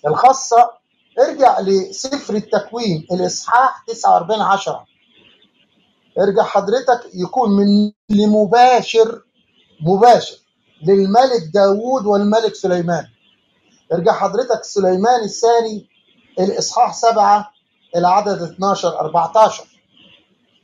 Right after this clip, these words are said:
ارجع حضرتك لأخبار الأيام الأولى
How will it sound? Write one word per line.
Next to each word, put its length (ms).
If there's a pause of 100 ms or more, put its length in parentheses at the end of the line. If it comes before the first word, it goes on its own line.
(260)
ارجع 220
حضرتك 560
لأخبار 440
الأيام 640
الأولى 560